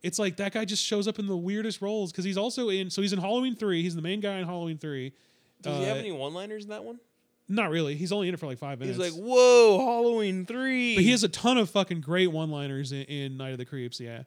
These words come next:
Speaker 2: Yeah.
Speaker 1: Uh,
Speaker 2: I
Speaker 1: anyway,
Speaker 2: want, is
Speaker 1: <laughs> we
Speaker 2: he
Speaker 1: got
Speaker 2: alive still?
Speaker 1: Yeah.
Speaker 2: Okay, well, we gotta write him into a movie.
Speaker 1: We got very sidetracked on that, but yeah, uh, Tales from the Crypt, Demon Knight, fucking great. So I, I was watching, it was gonna play at the New Beverly. I was gonna go see it. This shit happened, the fucking coronavirus.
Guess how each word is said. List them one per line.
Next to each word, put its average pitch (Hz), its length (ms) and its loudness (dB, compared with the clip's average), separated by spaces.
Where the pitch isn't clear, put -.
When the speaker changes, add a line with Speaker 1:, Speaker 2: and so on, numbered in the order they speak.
Speaker 2:
Yeah. 135 300 2
Speaker 1:
Uh, 120 380 -8
Speaker 2:
I 143 100 2
Speaker 1:
anyway, 175 100 6
Speaker 2:
want, 170 220 2
is 165 80 0
Speaker 1:
<laughs> - 0 -
we 208 80 2
Speaker 2:
he - 60 2
Speaker 1:
got 240 80 0
Speaker 2:
alive 208 280 -2
still? 247 260 -8
Speaker 1:
Yeah. 196 220 0
Speaker 2:
Okay, 147 140 -4
well, 151 140 -2
we 180 60 -4
gotta 247 160 0
write 147 180 0
him 143 80 -4
into 139 200 -8
a 127 40 -10
movie. 131 420 -8
Speaker 1:
We 170 80 -2
got 180 140 2
very 165 320 2
sidetracked 151 440 -2
on 147 120 -4
that, 143 180 -4
but 147 80 -2
yeah, 151 260 0
uh, 147 180 0
Tales 175 260 -2
from 170 80 -2
the 156 80 -2
Crypt, 160 260 -2
Demon 147 240 -4
Knight, 135 280 -6
fucking 156 280 -6
great. 139 340 -4
So 151 140 -4
I, 147 140 -4
I 156 100 0
was 151 140 0
watching, 165 380 -2
it - 420 -12
was 165 100 2
gonna 226 140 6
play 190 280 2
at 160 220 -2
the 160 300 0
New 165 100 -2
Beverly. 156 380 0
I 139 60 -2
was 143 100 -2
gonna 180 100 0
go 185 80 2
see 156 300 -2
it. 139 240 -4
This 170 120 0
shit 170 240 -2
happened, 151 580 -6
the 139 80 -6
fucking 147 340 -8
coronavirus. 143 640 -4